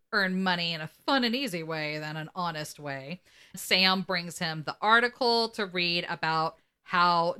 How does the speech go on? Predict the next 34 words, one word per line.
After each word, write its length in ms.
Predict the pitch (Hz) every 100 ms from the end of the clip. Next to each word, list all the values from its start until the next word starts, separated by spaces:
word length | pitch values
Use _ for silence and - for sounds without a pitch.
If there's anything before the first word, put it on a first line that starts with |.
| 175
Dustin 680 | - 160 - - 160 156 160 - -
passed 380 | 170 147 -
away. 560 | 156 160 160 185 226 262 _ _ _
And 320 | 190 190 190 190
it's 220 | 202 196
basically 920 | 180 - 226 339 403 494 - 381 320
saying 600 | - - 240 247 240 226
that 160 | 196 190
he 160 | 220
died 560 | 196 180 175 185 190 180
due 200 | 196 190
to 100 | 190
mad 520 | 170 160 160 170 165 -
cow 380 | - 147 160
disease. 760 | 160 147 - - 78 127 - - -
Sam 440 | - 226 240 240
is 80 | 202
pointing 400 | - 226 214 180
out 420 | 190 202 175 160 - 175
that 500 | 170 160 160 165 - _
that 260 | 185 180 185
doesn't 300 | 208 196 190
seem 300 | 190 175 156
right 320 | 160 127 131 _
because 520 | 175 - 170 165 147
there 180 | - 170
are 140 | 165 160
symptoms 800 | - - 190 185 196 170 160 -
that 280 | - 156
lead 240 | 165 165 160 -
up. 320 | 170 151 -
It's 140 | 160
a 60 | 180
progressive 1040 | - 196 170 170 175 170 - 170 151 -